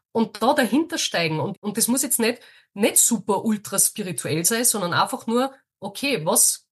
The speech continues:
was denkst du eigentlich grad von der Frau, die in dem Kostüm über die Straße geht, ja?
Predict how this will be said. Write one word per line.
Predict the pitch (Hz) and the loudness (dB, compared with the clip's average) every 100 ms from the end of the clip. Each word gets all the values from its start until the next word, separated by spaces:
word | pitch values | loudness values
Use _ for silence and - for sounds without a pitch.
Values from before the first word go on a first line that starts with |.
| - | -6
was | 202 - - | -2 -2 0
denkst | 165 330 - | -4 -2 -4
du | - | -4
eigentlich | 180 190 180 - | -4 -4 -10 -14
grad | - 165 226 | -4 -2 -2
von | - 180 | -6 -6
der | 170 | -4
Frau, | 127 147 151 254 | -4 -4 -2 -4
die | 233 170 | -6 -10
in | 190 175 | -8 -8
dem | 180 | -10
Kostüm | - 160 - 226 269 | -4 -4 -2 -2 -2
über | 202 196 | -4 -6
die | |
Straße | 190 - 254 - 131 | -6 -2 0 0 -4
geht, | 120 117 | -8 -8
ja? | 143 | -10